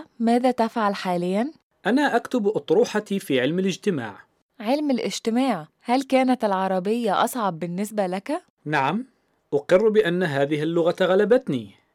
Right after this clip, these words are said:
Speaker 2: كانت المحاضرات عذابًا، ورغم ذلك كنت مجتهدًا.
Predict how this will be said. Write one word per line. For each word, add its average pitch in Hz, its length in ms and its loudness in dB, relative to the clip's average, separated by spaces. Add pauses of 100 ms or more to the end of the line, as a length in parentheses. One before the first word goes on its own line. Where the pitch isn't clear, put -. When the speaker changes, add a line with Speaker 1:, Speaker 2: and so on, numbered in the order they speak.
(160)
Speaker 2:
كانت 190 440 0
المحاضرات 151 840 -2
عذابًا، 156 640 -4 (220)
ورغم 139 340 -2
ذلك 160 480 0
كنت 202 240 -2
مجتهدًا. 233 680 -4